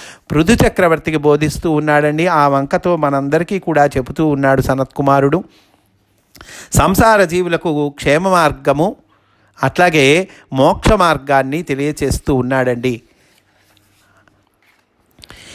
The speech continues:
జీవునకు వెలుపల కనిపించునవి కుండలు, పాత్రలు,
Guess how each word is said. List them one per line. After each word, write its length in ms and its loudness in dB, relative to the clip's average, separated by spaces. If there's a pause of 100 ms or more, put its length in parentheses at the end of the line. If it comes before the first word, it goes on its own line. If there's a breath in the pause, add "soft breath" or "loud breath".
(200 loud breath)
జీవునకు 600 2
వెలుపల 500 4
కనిపించునవి 1300 -2 (200)
కుండలు, 680 2
పాత్రలు, 640 0